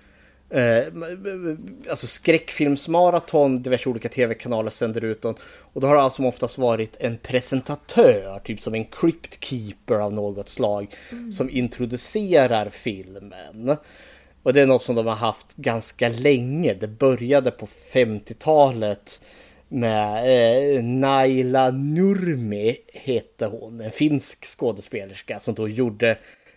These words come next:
Speaker 1: karaktären Vampira. Och det var då liksom en vä-, alltså en väldigt slank kvinna i liksom så här en heltäckande svart dräkt. Eh, ja, men typ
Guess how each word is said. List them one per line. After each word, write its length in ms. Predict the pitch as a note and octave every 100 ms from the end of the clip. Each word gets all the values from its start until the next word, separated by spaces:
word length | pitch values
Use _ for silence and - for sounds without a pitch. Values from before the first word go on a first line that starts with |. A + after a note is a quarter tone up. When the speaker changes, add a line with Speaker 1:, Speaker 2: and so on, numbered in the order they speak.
| _ -
Speaker 1:
karaktären 1000 | C3+ A2 A2 - C3+ A2 G#2+ G#2 G#2 G#2 - _
Vampira. 1600 | G#2+ G2 C3 A2+ A2 - A3 G#3+ C#3 A2 A2 G2+ - F#2+ - A2+ A2+ - _ _ _ _
Och 100 | -
det 80 | B2+
var 180 | B2 A#2
då 120 | A#2
liksom 300 | A2+ G#2+ G#2+
en 120 | A2
vä-, 220 | A#2 B2+ C#3+
alltså 160 | B2+
en 40 | A#2+
väldigt 260 | G#2+ A2
slank 720 | - - C3 C3 B2 A#2 -
kvinna 420 | - C3 A2+ G#2+ G#2+
i 60 |
liksom 200 | G2+ G#2+
så 80 | A2
här 60 | G2+
en 80 | - - - _
heltäckande 600 | - A#2+ G#2+ A#2 A#2 G#2
svart 640 | - - B2+ A#2+ A2+ _ - A2+ A#2
dräkt. 720 | B2 A2 - - - - A3
Eh, 80 | E3
ja, 320 | D3 D3 G#3+
men 160 | F#3+ F3
typ 200 | E3+